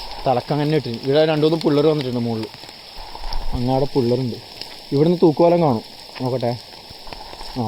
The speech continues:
ഇവിടുന്ന് തൂക്കുപാലം കാണും. ഈ മരം ഭയങ്കര രസാട്ടാ. നല്ലൊരു തണൽ മരമാണ്, തണൽ മരം, നല്ല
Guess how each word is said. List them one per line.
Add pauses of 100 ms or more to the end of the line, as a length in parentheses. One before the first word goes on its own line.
ഇവിടുന്ന്
തൂക്കുപാലം
കാണും. (720)
ഈ
മരം
ഭയങ്കര
രസാട്ടാ. (1000)
നല്ലൊരു
തണൽ
മരമാണ്,
തണൽ
മരം, (280)
നല്ല